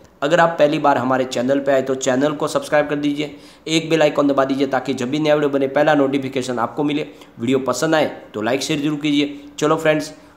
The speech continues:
वीडियो स्टार्ट करते हैं। मैं हूँ आपका दोस्त एस वी दवे और हमारे अपने चैनल ऑनलाइन कमाई में आपका बहुत बहुत स्वागत है। सबसे पहले बाजार की बात करेंगे तो बीएसई Sensex फिलहाल फिफ्टी फ़ाइव थाउजेंड वन हंड्रेड टू पर है,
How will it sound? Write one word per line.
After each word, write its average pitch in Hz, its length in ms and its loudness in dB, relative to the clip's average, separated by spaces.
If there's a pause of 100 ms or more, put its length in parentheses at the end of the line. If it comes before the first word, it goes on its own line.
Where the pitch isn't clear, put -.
वीडियो 143 300 2
स्टार्ट 131 260 0
करते 120 240 -6
हैं। 120 80 -2
मैं 131 120 2
हूँ 160 200 0
आपका 139 260 0
दोस्त 135 460 -4
एस 147 200 -2
वी 151 100 0
दवे 131 200 2
और 131 100 4
हमारे 127 240 0
अपने 135 260 -4
चैनल 123 360 -4 (320)
ऑनलाइन 139 360 2
कमाई 123 300 -2
में 127 120 0
आपका 113 240 -4
बहुत 117 300 -6
बहुत 110 160 -4
स्वागत 101 360 -8
है। - 100 -14 (540)
सबसे 180 300 -2
पहले 208 200 0
बाजार 139 280 2
की 165 120 -2
बात 131 180 2
करेंगे 131 280 -2 (400)
तो 175 80 0
बीएसई 196 540 2
Sensex 165 500 -2
फिलहाल 147 380 2
फिफ्टी 156 240 0
फ़ाइव 160 220 2
थाउजेंड 131 300 0
वन 143 180 4
हंड्रेड 139 220 0
टू 131 100 0
पर 131 160 0
है, - 300 -4